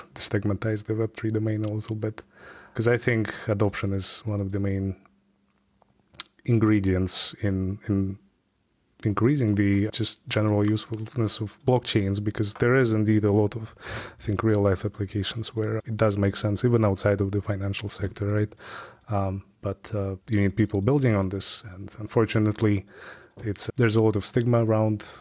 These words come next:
just cryptocurrency in general, and, um, in, in my opinion, I think it's, it's mostly coming down to,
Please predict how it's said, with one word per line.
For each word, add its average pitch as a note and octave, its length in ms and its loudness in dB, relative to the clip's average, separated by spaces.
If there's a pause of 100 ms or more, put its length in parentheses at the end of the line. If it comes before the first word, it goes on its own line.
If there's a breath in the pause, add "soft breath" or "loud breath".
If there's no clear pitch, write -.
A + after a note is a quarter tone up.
(140)
just - 400 -8
cryptocurrency B2 680 0
in A2 100 2
general, B2+ 420 2 (160)
and, G2+ 360 -10
um, G#2 400 -8 (1120)
in, B2 220 4
in A#2+ 240 4
my B2 220 6
opinion, A2 340 4
I G2+ 40 4
think G2 240 -2
it's, G2+ 200 -2
it's A2 260 -2
mostly G2+ 380 0
coming G2 340 0
down G2 320 0
to, G2 380 -4